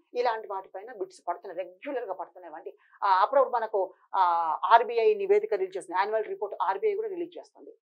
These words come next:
ఇలా సంస్థ ప్రధానంగా రిలీజ్ చేసే వాటిని గుర్తుంచుకోవాలి. ఇక్కడ మళ్ళీ ఒక చిన్న condition apply అండి. ఏం, ఏం condition అంటే ఇక్కడ మనకు మోస్పీ అనేది ఉంటుంది. మోస్పీ అనేది కానీ ఎన్ఎస్ఎస్ఓ కానీ ఇలాంటి అనేక సంస్థలు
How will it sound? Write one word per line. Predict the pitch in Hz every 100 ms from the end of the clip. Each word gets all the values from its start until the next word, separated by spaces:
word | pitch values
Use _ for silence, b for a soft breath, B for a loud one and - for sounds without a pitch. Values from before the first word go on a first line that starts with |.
| _ -
ఇలా | 233 208
సంస్థ | 214 208 208
ప్రధానంగా | 196 180 220 226 208 196
రిలీజ్ | 185 180 175
చేసే | 170 185
వాటిని | 165 180 285 _ _ -
గుర్తుంచుకోవాలి. | 240 233 - 156 156 _ -
ఇక్కడ | 349
మళ్ళీ | 262 330 311
ఒక | 254 -
చిన్న | - 339
condition | 330 - 240 320 302 214
apply | 165 185 170
అండి. | 180
ఏం, | 247 -
ఏం | 247 254 277
condition | 240 214 196
అంటే | 185
ఇక్కడ | 185 214 202 143 _ _ _ _ _ _ _ b b b b b _ 233
మనకు | 269 247
మోస్పీ | 220 247 320 - 320
అనేది | 254 226
ఉంటుంది. | 185 165 156
మోస్పీ | 175 214 226 - 240
అనేది | 208 202 202 196
కానీ | 196 190 202 202 -
ఎన్ఎస్ఎస్ఓ | 208 208 220 - 196 - 190
కానీ | 185 220
ఇలాంటి | - 254 254
అనేక | 226 302 311
సంస్థలు | - 214 240 226